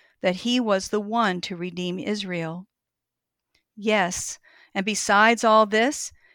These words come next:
it is now the third day since these things took place. Moreover, some women of our group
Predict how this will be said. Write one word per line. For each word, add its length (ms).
it 120
is 180
now 220
the 140
third 560
day 400
since 300
these 260
things 300
took 220
place. 560
Moreover, 840
some 320
women 300
of 120
our 200
group 420